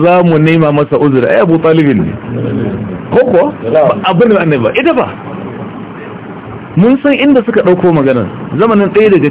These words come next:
Speaker 1: cikin sarakunan, wato an-, Andalus ne. Aka samu ɗaya daga cikin sarakunan, wannan fiye da shekara casa'in ko abin nan ɗari, ɗari hudu da suka wuce ne. Ya turo yarsa karatu a Andalus. Cikin kakanninta ne.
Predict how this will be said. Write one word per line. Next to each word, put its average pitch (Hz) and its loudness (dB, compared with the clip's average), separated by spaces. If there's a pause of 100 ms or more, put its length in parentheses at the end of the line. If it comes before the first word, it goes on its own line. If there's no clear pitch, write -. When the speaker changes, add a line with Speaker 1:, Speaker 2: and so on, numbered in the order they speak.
Speaker 1:
cikin 175 2 (100)
sarakunan, 185 2 (180)
wato 131 0
an-, 165 2 (340)
Andalus 156 2
ne. 92 -4 (840)
Aka - -2
samu 175 2
ɗaya 208 4
daga 160 2
cikin 156 -2
sarakunan, 170 2
wannan 214 2
fiye 196 2
da 180 2
shekara 175 0
casa'in 151 -2
ko 175 0
abin 175 0
nan 175 0
ɗari, 208 2 (180)
ɗari 160 2
hudu 175 2
da 139 -2
suka 120 -2
wuce 104 -2
ne. - -10 (1000)
Ya 160 2
turo 180 2
yarsa 202 -2
karatu 135 0
a - 0
Andalus. 143 2 (720)
Cikin 311 2
kakanninta 170 2
ne. 98 -2